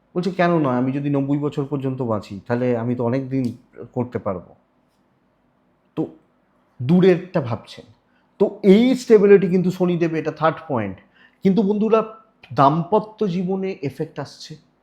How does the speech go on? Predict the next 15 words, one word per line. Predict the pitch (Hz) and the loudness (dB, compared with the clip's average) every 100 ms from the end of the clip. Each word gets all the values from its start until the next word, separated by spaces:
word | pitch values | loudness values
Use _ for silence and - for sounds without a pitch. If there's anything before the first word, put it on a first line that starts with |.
| _ _ _ _ _ _ - | _ _ _ _ _ _ -8
হাজব্যান্ড | 107 139 165 | -4 -2 0
ওয়াইফের | 175 170 170 | 0 -2 -2
সম্পর্কর | 165 123 120 147 147 160 | -6 -6 -4 -6 -6 -8
জায়গাটা | 147 151 147 147 139 - | -4 -4 -4 -6 -6 -8
একটু | 120 - | -10 -4
এফেক্ট | 131 127 123 | -2 -2 -8
দেবে | 113 98 131 - _ _ - - | -4 -4 -4 -14 _ _ -16 -4
এবং | 120 151 151 - | -2 0 -2 -6
specially | - - 143 156 151 | -12 -6 -2 -2 -2
শরীর | - 143 | -2 -2
স্বাস্থ্যগুলো | - 151 - 143 131 117 | -2 -6 -4 -6 -2 -2
গুরুজনদের | 117 123 127 120 110 113 113 _ _ | 0 0 0 0 0 -4 -6 _ _
একটু | 120 143 | -12 -8
লক্ষ্য | 127 123 110 | -8 -8 -8
রাখবেন। | 95 85 82 | -8 -10 -18